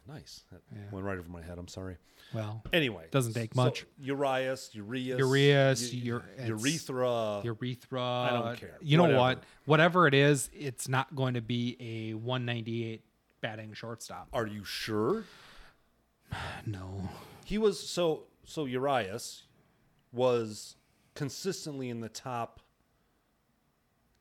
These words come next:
Speaker 1: ten, top
Speaker 2: Top, he
Speaker 1: twenty,
Speaker 2: was,
Speaker 1: top
Speaker 2: he was a top prospect.
Speaker 1: He was a top prospect, right.
Speaker 2: Mm-hmm.
Speaker 1: Now,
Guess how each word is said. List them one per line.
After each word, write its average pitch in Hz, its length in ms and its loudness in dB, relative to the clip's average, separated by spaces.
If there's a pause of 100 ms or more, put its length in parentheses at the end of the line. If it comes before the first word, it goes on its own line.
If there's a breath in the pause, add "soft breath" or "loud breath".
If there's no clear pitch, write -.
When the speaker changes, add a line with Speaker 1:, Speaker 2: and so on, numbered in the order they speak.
(220)
Speaker 1:
ten, 113 680 -8
top 127 220 -6
Speaker 2:
Top, 131 360 0
he 160 240 6
Speaker 1:
twenty, - 20 8
Speaker 2:
was, 180 340 8 (100)
Speaker 1:
top 113 440 -8
Speaker 2:
he 147 200 -2
was 160 200 2
a 143 60 6
top - 380 2
prospect. 107 500 -8
Speaker 1:
He 175 40 -10
was 175 60 -6
a 185 60 -4
top 196 380 -4
prospect, 165 640 -8
right. 131 240 2
Speaker 2:
Mm-hmm. 139 80 2 (200)
Speaker 1:
Now, 139 400 0